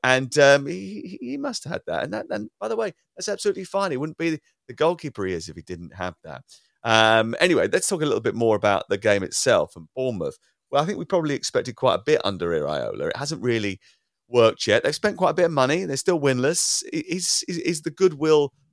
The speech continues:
running out? I remember speaking to the guys down at Bournemouth prior to the start of the season. They sort of went through the fixtures with me and said,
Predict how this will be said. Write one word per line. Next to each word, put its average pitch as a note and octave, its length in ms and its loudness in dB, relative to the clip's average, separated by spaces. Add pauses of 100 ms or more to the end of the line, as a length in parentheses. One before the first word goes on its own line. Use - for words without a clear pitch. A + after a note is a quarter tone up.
running C#3 360 2
out? C#3 240 2
I - 20 0
remember D#3+ 220 0
speaking C3+ 420 -6
to A#2+ 300 0 (240)
the A2 80 -16
guys A#2+ 200 4
down A#2 200 0
at - 100 -6
Bournemouth A2+ 400 -4
prior A#2 160 -2
to G#2+ 100 -10
the G#2+ 60 -16
start G2+ 280 -2
of - 40 -14
the G2+ 60 -12
season. F#2+ 400 -4
They G#2 80 -10
sort A#2+ 180 -4
of A#2+ 40 -4
went B2 140 -2
through G#2+ 120 -8
the G2 60 -8
fixtures - 440 -8
with D#2+ 100 -12
me F2 120 -12
and D#2+ 80 -10
said, G2+ 180 -2